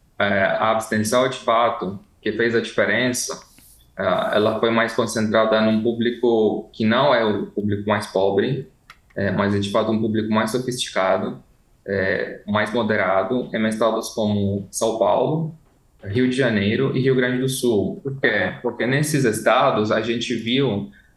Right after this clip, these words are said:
ahm, que, é, os eleitores moderados não tinham uma opção clara, é, para um candidato de centro. Ah, então, é, não, não tendo esse, essa, essa mobilização,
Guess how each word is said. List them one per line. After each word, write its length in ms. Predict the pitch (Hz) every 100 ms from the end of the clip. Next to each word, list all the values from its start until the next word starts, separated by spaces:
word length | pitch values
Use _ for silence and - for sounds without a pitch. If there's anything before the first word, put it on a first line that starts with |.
| -
ahm, 680 | 104 104 101 98 98 98 -
que, 720 | - 113 117 127 117 101 - 98
é, 640 | 104 101 98 98 - -
os 160 | - 107
eleitores 480 | 113 113 113 123 123
moderados 600 | 117 110 107 117 123 120
não 260 | 123 135 135
tinham 600 | - 156 160 107 98 98 _ _
uma 220 | - 113 110
opção 380 | 107 117 110
clara, 600 | 110 110 107 101 92 95 -
é, 200 | 107 98
para 500 | 98 104 104 104 -
um 120 | 104
candidato 540 | 101 101 101 101 95 95
de 160 | 92
centro. 500 | - 101 95 90 80 - _ _ _ _ 92
Ah, 340 | 95 90 90
então, 640 | 101 101 110 110 110 107 104
é, 340 | 107 98 95
não, 400 | 104 127 131 - -
não 340 | 120 131 131
tendo 600 | 135 143 151 131 110 -
esse, 340 | 104 - 120
essa, 380 | 107 107 110 107
essa 560 | - - 104 101 95 90
mobilização, 720 | 110 117 120 110 107 107 110